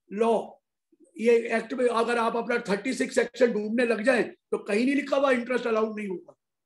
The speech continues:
वो तो माइक्रो Small एंड Medium Enterprise Act में लिखा है कि interest अलाउड नहीं होगा। अब इन्होंने एक और मुसीबत डाल दी फ़ोर्टी थ्री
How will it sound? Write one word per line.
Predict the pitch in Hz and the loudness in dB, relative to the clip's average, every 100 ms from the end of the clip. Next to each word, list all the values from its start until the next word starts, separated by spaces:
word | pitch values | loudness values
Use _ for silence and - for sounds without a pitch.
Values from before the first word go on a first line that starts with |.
| _ - | _ 0
वो | 202 220 | 2 4
तो | 294 277 - 196 | 4 2 -2 -2
माइक्रो | 214 226 277 | 0 0 -2
Small | 269 240 233 254 254 | -4 -2 0 0 -2
एंड | 226 | -2
Medium | 220 220 226 240 226 | -2 -2 -2 -2 -2
Enterprise | 202 226 220 214 | -2 -2 0 2
Act | 226 190 - | 0 0 -6
में | 214 | -8
लिखा | 202 - 247 | -6 0 0
है | 185 - - | 0 -6 -6
कि | 220 | -4
interest | 196 233 226 | 0 2 2
अलाउड | 214 185 185 | 4 4 2
नहीं | 165 | -4
होगा। | - - - - - _ _ _ _ _ _ _ _ _ _ _ _ _ _ _ _ _ | -12 -16 -12 -12 -14 _ _ _ _ _ _ _ _ _ _ _ _ _ _ _ _ _
अब | 196 202 | 0 0
इन्होंने | 202 202 220 208 | 2 2 0 4
एक | 190 185 | 2 4
और | 190 185 | 0 0
मुसीबत | 175 180 180 | -2 -4 -4
डाल | 180 180 | -2 0
दी | 175 226 | 0 -2
फ़ोर्टी | - 170 - 175 | -2 -4 -4 -4
थ्री | 156 | -4